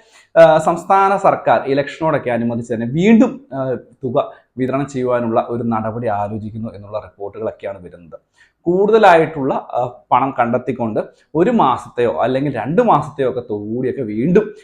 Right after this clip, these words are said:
എത്തുവാനുള്ള ഒരു സാഹചര്യം ഉണ്ടോ എന്നൊക്കെയാണ് പരിശോധിക്കുന്നത്. ഇതിൽ നമ്മൾ ശ്രദ്ധിക്കേണ്ട ഒരു കാര്യം, ഈ ഏപ്രിൽ മാസത്തിൽ ഒരുപക്ഷെ ഒരു മാസത്തെ ഗഡു കൂടി കിട്ടിയേക്കാം. കൂടാതെ ഈ ഏപ്രിൽ മാസം തുക കിട്ടിയില്ല എന്നുണ്ടെങ്കിൽ മെയ് മാസത്തിന്റെ തുടക്കത്തിൽ തന്നെ രണ്ട് മാസ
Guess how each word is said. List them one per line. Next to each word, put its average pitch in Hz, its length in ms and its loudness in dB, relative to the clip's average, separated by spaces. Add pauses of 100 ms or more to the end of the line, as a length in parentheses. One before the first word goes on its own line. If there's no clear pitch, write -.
(140)
എത്തുവാനുള്ള 117 540 -2
ഒരു 107 120 -10
സാഹചര്യം 104 540 -4
ഉണ്ടോ 110 280 -2
എന്നൊക്കെയാണ് 98 380 -12
പരിശോധിക്കുന്നത്. 87 640 -16
ഇതിൽ 208 280 0 (160)
നമ്മൾ 156 160 -6
ശ്രദ്ധിക്കേണ്ട 151 440 -4
ഒരു 110 160 -2
കാര്യം, 110 260 -2 (460)
ഈ 240 160 4
ഏപ്രിൽ 208 360 6
മാസത്തിൽ 220 480 2
ഒരുപക്ഷെ 147 360 -2
ഒരു 131 220 -2
മാസത്തെ 120 300 -2
ഗഡു 110 180 -2
കൂടി 113 200 -4
കിട്ടിയേക്കാം. 185 380 -2 (380)
കൂടാതെ 240 380 8
ഈ 226 180 2
ഏപ്രിൽ 226 360 8
മാസം 233 460 6
തുക 190 220 2
കിട്ടിയില്ല 165 520 2
എന്നുണ്ടെങ്കിൽ 120 600 -6
മെയ് 170 360 -2
മാസത്തിന്റെ 202 520 -2
തുടക്കത്തിൽ 147 600 -6
തന്നെ 117 180 -6
രണ്ട് 117 280 -10
മാസ 120 220 -8